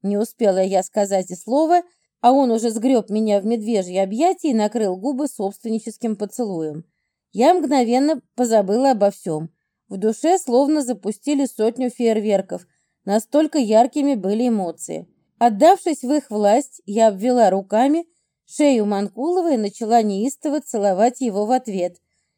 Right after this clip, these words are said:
«Моя девочка», шептал он, оторвавшись от моих губ и покрывая поцелуями щеки, шею, глаза и, наконец, снова губы.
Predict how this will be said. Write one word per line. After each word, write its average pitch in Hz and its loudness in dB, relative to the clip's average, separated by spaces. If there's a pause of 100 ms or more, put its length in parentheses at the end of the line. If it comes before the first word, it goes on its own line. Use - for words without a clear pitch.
(160)
«Моя 254 2
девочка», 247 -2
шептал 247 2
он, 302 -2
оторвавшись 214 0
от 202 -4
моих 208 -2
губ 226 -6 (280)
и 285 2
покрывая 269 4
поцелуями 226 0
щеки, 277 -2
шею, 262 0
глаза 190 2
и, 277 4
наконец, 196 -2
снова 202 -2
губы. 196 -6